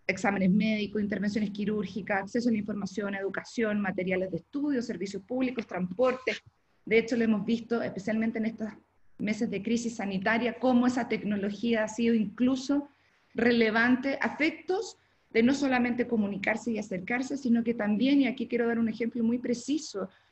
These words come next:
respecto de cómo asegurar y respetar, eh, aunque no sea físicamente, ¿no? Aunque no sea de la mejor forma posible,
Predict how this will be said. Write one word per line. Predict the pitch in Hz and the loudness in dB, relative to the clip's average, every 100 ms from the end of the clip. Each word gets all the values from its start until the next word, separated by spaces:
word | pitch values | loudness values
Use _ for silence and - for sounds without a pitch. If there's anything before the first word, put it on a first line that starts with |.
| _ | _
respecto | - 233 247 254 262 | -4 0 0 0 0
de | 240 240 | 0 2
cómo | 247 262 | 4 4
asegurar | 254 240 196 214 226 254 | 2 0 -2 0 2 2
y | |
respetar, | 240 233 - 214 233 262 277 - _ _ _ _ | -2 -6 -4 -2 2 2 0 -8 _ _ _ _
eh, | 202 202 196 185 180 180 _ _ - - | -2 0 0 -2 -4 -8 _ _ -14 -2
aunque | 208 233 | 0 2
no | 247 | 2
sea | 247 254 254 | 2 -2 0
físicamente, | 220 240 196 214 254 226 196 | -4 -2 0 2 2 2 -2
¿no? | 202 | -2
Aunque | 226 208 | -2 0
no | 220 | -2
sea | 220 226 | 0 0
de | 226 | 0
la | 214 | 0
mejor | 214 226 | -2 -4
forma | - 226 226 | -4 -4 -4
posible, | 214 226 247 240 247 | -6 -2 -2 0 -4